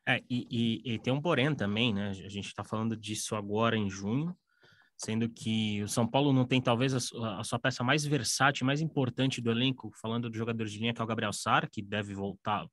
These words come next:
Aliás, São Paulo nem conta muito com o Gabriel Sara pra essa temporada, pra ser bem sincero, né? Isso, obviamente, vai depender da evolução dele, mas lá pra setembro, talvez a gente, né, possa tê-lo de vo-, o, o São Paulo possa tê-lo de volta.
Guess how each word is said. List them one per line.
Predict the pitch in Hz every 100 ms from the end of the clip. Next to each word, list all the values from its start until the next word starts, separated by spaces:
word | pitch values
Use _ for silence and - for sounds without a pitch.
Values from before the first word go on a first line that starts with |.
| _ _ _ - -
Aliás, | 107 113 139
São | 117
Paulo | 151
nem | 127 220
conta | - 180 180
muito | 131 131 139
com | 123
o |
Gabriel | 127 110
Sara | - - 110
pra | -
essa | -
temporada, | 117 107 104 113 123
pra | 104
ser | -
bem | 107
sincero, | - 98 - 110 127
né? | 101 95 _
Isso, | 104 -
obviamente, | 104 104 98 107
vai | -
depender | 104 107 104 104
da |
evolução | 101 101 95 - 98
dele, | 120 127
mas | 101 - - - - - _ _ -
lá | 104
pra | 107
setembro, | - - 104 123 101
talvez | 98 107 101
a |
gente, | 95 101 107
né, | 101
possa | 101 101 98
tê-lo | - 98
de | 98
vo-, | 92 90 92
o, | 98 92 -
o | 98
São | - 101
Paulo | 139
possa | 131 117
tê-lo | 110 104
de | 101
volta. | 98 107 -